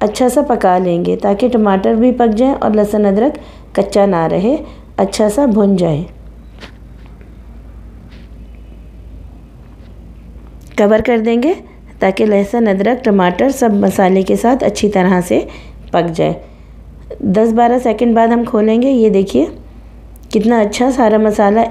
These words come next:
एक साथ हो चुका है। अब हमने इसमें ये डाला है दही, एक पाव दही है, इसे फेंट लिया था अच्छी तरह से, फ्लेम को बिल्कुल स्लो किया और इसमें हमने दही शामिल कर दिया।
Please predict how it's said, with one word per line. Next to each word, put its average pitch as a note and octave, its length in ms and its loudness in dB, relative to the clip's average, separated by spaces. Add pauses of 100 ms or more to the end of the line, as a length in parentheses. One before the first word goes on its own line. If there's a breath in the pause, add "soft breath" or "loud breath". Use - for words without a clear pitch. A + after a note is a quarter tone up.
एक A#3+ 180 2
साथ G3+ 320 2
हो G3+ 200 2
चुका G3+ 300 0
है। C4 220 2 (1080 loud breath)
अब A3 100 4
हमने A#3 320 4
इसमें A#3+ 300 2
ये B3 220 4
डाला G3+ 280 4
है A#3+ 180 2
दही, F3+ 360 2 (520 soft breath)
एक A#3+ 240 2
पाव B3+ 160 2
दही A#3 320 4
है, C4+ 160 4
इसे C4 180 0
फेंट G#3 320 -2
लिया B3 200 4
था C4 120 0
अच्छी B3+ 240 0
तरह C4 340 2
से, D4 220 -2 (440 loud breath)
फ्लेम A#3 320 2
को A#3 120 2
बिल्कुल A3 300 2
स्लो A3+ 260 2
किया C#4 320 0 (380 loud breath)
और G#3 180 2
इसमें G#3+ 260 2
हमने A3 340 4
दही G3+ 280 2
शामिल E3+ 380 -2
कर D#3+ 200 -4
दिया। E3+ 300 -4